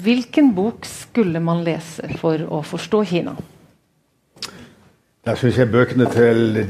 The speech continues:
Speaker 2: Dikötter en historiker som arbeider i Hongkong, og som har tatt for seg hele utviklingen, eh, fra, fra maktovertagelsen til kommunistene. Utrolig interessante bøker.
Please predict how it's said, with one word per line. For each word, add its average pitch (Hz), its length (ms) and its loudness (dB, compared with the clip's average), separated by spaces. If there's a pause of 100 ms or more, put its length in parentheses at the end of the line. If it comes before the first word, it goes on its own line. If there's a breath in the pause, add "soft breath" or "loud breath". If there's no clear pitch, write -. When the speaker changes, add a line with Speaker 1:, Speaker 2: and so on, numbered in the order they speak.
Speaker 2:
Dikötter 127 540 0 (520 loud breath)
en 107 120 -4
historiker 113 520 2
som 107 160 -4
arbeider 104 480 2
i 101 120 2
Hongkong, 104 420 0 (260 loud breath)
og 95 100 -2
som 117 200 -4
har 107 240 0
tatt 104 180 -2
for 107 160 0
seg 104 720 0
hele 107 320 4
utviklingen, 107 540 -2 (880)
eh, - 1120 -4
fra, - 220 2 (460)
fra 107 180 -2
maktovertagelsen 104 800 0
til 104 160 -2
kommunistene. 104 540 -2 (640)
Utrolig 110 520 2
interessante 90 420 -2
bøker. - 300 -6